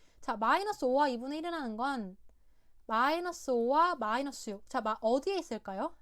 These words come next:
일 번, 이 번 어디에 있죠? 일 번에 있겠죠. 마이너스 오에서 더 갔으니까, 절반 더 갔으니까 여기에 있다는 거예요. 그럼 요 사-, 얘랑 얘 사이에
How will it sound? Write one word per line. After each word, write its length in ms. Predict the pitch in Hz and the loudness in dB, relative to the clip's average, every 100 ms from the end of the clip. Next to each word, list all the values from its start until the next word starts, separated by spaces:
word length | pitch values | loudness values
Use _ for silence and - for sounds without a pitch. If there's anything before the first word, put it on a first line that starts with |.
| - | -8
일 320 | 339 370 370 | -4 -2 -2
번, 360 | 359 330 339 320 | 4 6 4 2
이 120 | 226 | -2
번 180 | 220 202 | -4 -4
어디에 300 | 190 214 240 | -4 -4 -6
있죠? 320 | 196 - 330 339 - - _ - - _ - - | -6 -6 -8 -8 -18 -20 _ -20 -20 _ -20 -12
일 240 | 339 453 494 | -2 2 6
번에 220 | 494 381 | 4 4
있겠죠. 340 | - 202 - 185 | -4 -10 -10 -6
마이너스 500 | 208 254 349 370 233 | 0 2 0 -2 -4
오에서 180 | 226 240 | -4 -6
더 240 | - 233 | -4 0
갔으니까, 640 | 320 359 302 226 - 339 285 | 2 0 -4 -8 -6 -6 -6
절반 360 | - 233 285 | -6 -2 -2
더 120 | 233 202 | -2 -6
갔으니까 480 | 214 202 196 277 | -6 -10 -8 -6
여기에 400 | 202 190 208 330 | -2 -4 -4 -6
있다는 400 | 320 - 208 185 | -6 -6 -10 -8
거예요. 200 | 175 185 196 - - - - | -12 -16 -20 -20 -20 -20 -8
그럼 200 | 349 302 | -4 0
요 220 | 220 240 | 2 2
사-, 300 | 277 320 311 269 | 4 4 4 0
얘랑 560 | 220 262 294 233 339 - - | -4 -2 -2 -2 -6 -12 -6
얘 160 | 220 254 | -2 -2
사이에 760 | - 370 349 247 269 302 196 | -2 -2 -2 -2 -2 -2 -4